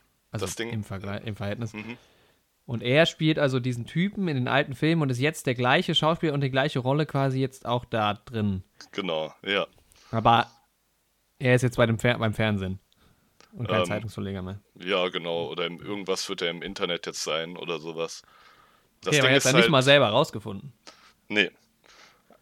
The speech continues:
Speaker 2: Aber so eine, ähm, Handlung von Spider-Man war halt auch immer, dass er quasi Fotos, also Peter Parker hat Fotos gemacht von Spider-Man und die an
Speaker 1: Ja.
Speaker 2: den Daily Bugle, an die Zeitung verkauft.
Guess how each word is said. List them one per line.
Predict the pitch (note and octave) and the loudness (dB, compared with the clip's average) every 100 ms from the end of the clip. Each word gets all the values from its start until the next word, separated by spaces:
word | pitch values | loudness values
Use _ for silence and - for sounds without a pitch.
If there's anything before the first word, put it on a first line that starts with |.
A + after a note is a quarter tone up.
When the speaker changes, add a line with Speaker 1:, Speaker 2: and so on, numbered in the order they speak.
| - | 0
Speaker 2:
Aber | G#2 G#2 F#2+ | 4 4 4
so | G#2+ | 2
eine, | A2 G#2 G2+ F#2+ | 4 4 4 2
ähm, | G2+ G2 F2+ F2+ - _ _ _ _ - | 2 2 2 -4 -12 _ _ _ _ -8
Handlung | - C#3 C#3 B2+ | -2 -2 -2 -4
von | A#2+ G#2+ | -6 -6
Spider-Man | - G#2+ A#2+ B2 A#2 B2 F#2 | 2 4 4 2 0 -2 4
war | G#2+ B2 | 4 4
halt | A#2 - | -4 -2
auch | G#2+ | -6
immer, | - A2+ G#2+ | -6 -6 -4
dass | G2 G2 - | -4 -4 0
er | G#2 G#2+ | 0 0
quasi | G#2+ G2+ F#2+ G2+ G2 _ - - | -2 -2 -2 -8 -10 _ -20 -20
Fotos, | - A#2 A#2+ C#3 C3 - | -6 -2 0 2 0 0
also | G2 F2+ | -4 -6
Peter | F2+ - A#2 | -8 -2 -2
Parker | - G2 B2+ C3+ B2+ | 2 2 4 2 0
hat | A#2 - | 0 -6
Fotos | - B2 C3+ - | -4 -2 -4 -6
gemacht | A#2 B2+ B2+ | -6 -6 -6
von | - A2+ G2 | -6 -4 -4
Spider-Man | - G#2+ B2+ B2+ C3+ C#3 _ _ _ _ _ - - _ - | 0 2 2 -2 -4 -6 _ _ _ _ _ -20 -20 _ -10
und | G2 F#2+ | -8 -4
die | G2 | -2
an | F#2 A#2+ | 0 0
Speaker 1:
Ja. | |
Speaker 2:
den | G2 | 0
Daily | G2 G2+ G#2 G2 | 2 2 2 -4
Bugle, | F#2 - A2 F#2+ F#2 | -6 -6 -4 0 0
an | F#2 | -2
die | F2+ | -2
Zeitung | - G#2+ G2+ F2+ | 2 2 0 -8
verkauft. | - - F2 G2+ - | -8 -4 -4 -4 -10